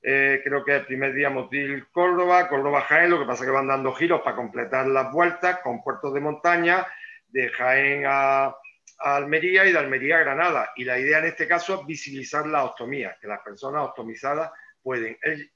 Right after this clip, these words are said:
colabora mucho con la Asociación contra el Cáncer, colabora mucho en, en voluntariado en muchos, en muchos sitios, y él, bueno, todos los años sube de Salobreña al Pico del Veleta. Lo va a hacer con la Asociación contra el Cáncer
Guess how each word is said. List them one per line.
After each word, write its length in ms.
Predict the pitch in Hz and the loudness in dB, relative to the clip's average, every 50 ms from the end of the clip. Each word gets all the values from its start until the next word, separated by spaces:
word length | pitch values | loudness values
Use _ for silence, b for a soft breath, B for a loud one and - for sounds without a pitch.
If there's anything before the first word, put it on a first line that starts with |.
| _ | _
colabora 400 | - 131 127 127 139 151 151 147 | -8 -4 -4 -2 0 0 0 0
mucho 260 | 143 151 147 - 156 | 0 -2 -4 -6 -6
con 140 | 127 131 131 | -6 -4 -4
la 60 | 127 | -6
Asociación 500 | 120 - 127 117 - 131 123 123 139 123 | -6 -8 -12 -14 -14 -14 -12 -12 -12 -12
contra 260 | - 139 117 - 143 147 | -12 -12 -10 -6 -6 -6
el 140 | 147 - | -6 -2
Cáncer, 560 | - 180 180 180 175 - - 165 165 170 170 B B B B B B B | 0 0 0 0 0 -2 0 2 2 2 2 B B B B B B B
colabora 460 | B 135 135 127 131 143 147 143 143 139 | B -2 0 0 0 0 0 0 -2 -2
mucho 440 | 147 147 147 - - 139 131 131 | -2 -4 -6 -6 -6 -4 -2 -2
en, 360 | 127 127 127 127 127 117 - B B B B B B | -2 -2 -2 -2 -4 -8 -12 B B B B B B
en 340 | - 127 127 127 127 123 117 | -6 -4 -2 -2 -4 -6 -6
voluntariado 680 | 131 131 127 127 120 - 127 131 143 156 156 147 143 135 | -8 -8 -8 -8 -4 -2 -2 0 2 2 2 2 0 -2
en 60 | 131 | -4
muchos, 400 | 131 135 127 - 139 139 135 151 - | -6 -8 -8 -4 -2 -2 -2 -2 -2
en 80 | 135 131 | -6 -6
muchos 320 | 131 135 135 - 151 - | -6 -8 -8 -8 -8 -6
sitios, 360 | - 175 180 156 175 180 185 - B B B B B | -4 -4 -2 -2 -2 -2 -2 -4 B B B B B
y 80 | - 120 | -2 -2
él, 80 | 135 | -2
bueno, 240 | 135 135 147 143 123 | 0 0 -4 -4 -6
todos 200 | - 131 131 135 | -6 -4 -2 -2
los 120 | 135 139 143 | 0 2 0
años 260 | 143 147 147 139 143 | 0 0 -2 -6 -6
sube 300 | - 165 165 160 156 139 | -6 -6 -4 -2 -2 -2
de 100 | 131 120 | -2 -4
Salobreña 600 | - 127 123 123 123 127 135 139 143 151 165 165 | -6 -6 -6 -6 -4 -2 -2 -2 0 0 -2 -2
al 120 | - - | -2 -4
Pico 260 | - 139 - 139 131 | -8 -8 -6 -4 -4
del 120 | 123 120 110 | -4 -4 -4
Veleta. 420 | 113 113 113 110 - 135 143 - - _ _ _ _ _ _ _ _ _ _ - | -4 -6 -6 -6 -6 -10 -10 -12 -16 _ _ _ _ _ _ _ _ _ _ -12
Lo 120 | - 123 | -8 -6
va 60 | 120 | -6
a 20 | 120 | -4
hacer 220 | - 143 143 139 | -4 -4 -6 -4
con 120 | - 135 123 | -4 -6 -6
la 80 | 120 | -6
Asociación 460 | 110 - 120 110 113 110 107 123 127 123 | -8 -10 -12 -12 -12 -12 -12 -12 -12 -10
contra 240 | 139 135 - 143 143 | -10 -10 -8 -8 -8
el 80 | 139 - | -6 -4
Cáncer 380 | - 151 147 - 170 170 170 | -6 -6 -4 -4 -6 -6 -6